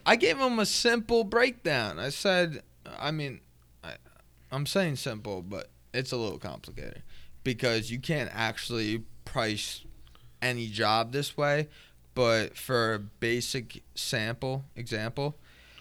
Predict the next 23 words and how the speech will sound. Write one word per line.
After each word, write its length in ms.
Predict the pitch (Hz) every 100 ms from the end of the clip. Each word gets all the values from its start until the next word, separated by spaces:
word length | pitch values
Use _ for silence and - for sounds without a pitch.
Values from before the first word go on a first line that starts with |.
| - - 120
I 200 | 127 127
said 580 | - 135 123 127 120 -
if 220 | 131 127
a 60 | 127
tree 220 | - 127
was, 160 | 127 123
like, 160 | 107
thirty-five 680 | - 123 113 120 131 107 104
inches 360 | 113 117 117 113
in 100 | 110
diameter, 640 | 120 165 190 185 185 180 170
fifty 360 | 160 135 139
feet 260 | 131 143 127
high, 380 | 156 170 160 160
how 200 | 139 135
long 260 | 139 139
would 120 | 135
it 100 | 123
take 260 | 143 143 131
you 80 | 120
to 80 | 113
cut 260 | 139 104
down? 520 | 131 156 160 160 160